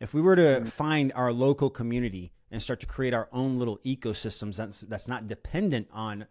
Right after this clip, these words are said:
Speaker 1: mainstream narratives or mainstream, um, you know, even, like, global conflicts, wars.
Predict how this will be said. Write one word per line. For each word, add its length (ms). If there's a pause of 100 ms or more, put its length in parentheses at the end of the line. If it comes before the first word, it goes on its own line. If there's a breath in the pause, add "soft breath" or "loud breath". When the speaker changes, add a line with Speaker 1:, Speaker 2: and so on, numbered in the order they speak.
Speaker 1:
mainstream 680
narratives 500 (360 soft breath)
or 120
mainstream, 880
um, 480 (220)
you 100
know, 100
even, 260
like, 180 (360 soft breath)
global 880
conflicts, 880 (220 soft breath)
wars. 640